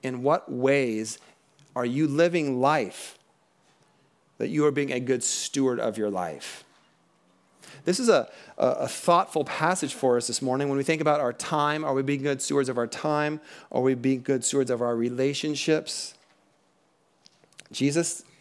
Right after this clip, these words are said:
tells us that we are all given opportunities in life, and they're not always equal.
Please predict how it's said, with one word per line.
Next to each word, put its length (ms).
tells 320
us 320
that 100
we 160
are 60
all 260
given 260
opportunities 920
in 160
life, 460
and 160
they're 80
not 220
always 340
equal. 500